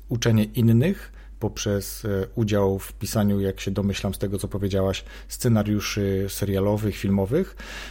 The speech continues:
więc to jest, e, naprawdę olbrzymie, bardzo bogate doświadczenie i to pokazuje też coś, co powiedziałaś na samym początku, że to jest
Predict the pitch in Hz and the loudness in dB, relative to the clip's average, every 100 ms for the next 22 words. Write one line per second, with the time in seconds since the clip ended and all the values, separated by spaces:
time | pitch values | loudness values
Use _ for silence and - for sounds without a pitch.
0 | - 123 123 - - 143 156 - - 160 | 0 2 2 -2 2 4 2 0 0 4
1 | 160 160 143 135 123 120 135 - 143 123 | 2 0 -4 -2 0 2 0 0 2 2
2 | 127 156 123 110 110 117 107 135 123 107 | 2 4 6 4 2 0 0 2 2 4
3 | 113 131 104 90 - 95 - 98 95 123 | 4 4 2 0 -4 -8 -4 -2 0 0
4 | 160 - - - - 120 120 123 - - | -2 -10 -16 -16 -4 0 2 2 -4 -14
5 | - - - 139 - 147 127 151 165 143 | -18 -16 -4 -2 2 2 4 4 4 2
6 | - - - - 156 - - 185 - 156 | -2 -16 -4 0 2 2 0 2 2 0
7 | 160 160 151 143 127 135 120 131 107 95 | 0 2 2 2 0 0 2 2 2 0
8 | - 101 113 117 - - 139 160 147 - | -2 0 0 -2 -8 0 2 2 0 -6